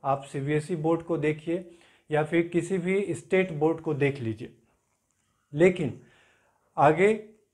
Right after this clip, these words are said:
कोई अगर डॉक्टर प्रेफर करता है, नीट क्लियर करना चाहता है या फिर एग्जाम में अच्छे अंक पाना चाहता है तो उसको बेसिक्स पता होना चाहिए, उसको क्लास इलेवेंथ बायोलॉजी का एक एक वर्ड पता होना चाहिए,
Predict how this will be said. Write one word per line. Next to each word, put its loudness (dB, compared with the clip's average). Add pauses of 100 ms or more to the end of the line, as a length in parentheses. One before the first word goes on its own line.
(120)
कोई 4
अगर 4
डॉक्टर 2
प्रेफर 0
करता 0
है, 2
नीट 0
क्लियर 2
करना 0
चाहता -2
है 2
या 4
फिर -4
एग्जाम 0
में -2
अच्छे -2 (580)
अंक 0 (420)
पाना 6
चाहता 2
है 2
तो -8
उसको -6
बेसिक्स -6
पता -2
होना -2
चाहिए, -2
उसको -4
क्लास -2
इलेवेंथ -2
बायोलॉजी -2
का -2 (340)
एक -4
एक -2
वर्ड 2
पता -2
होना -2
चाहिए, -2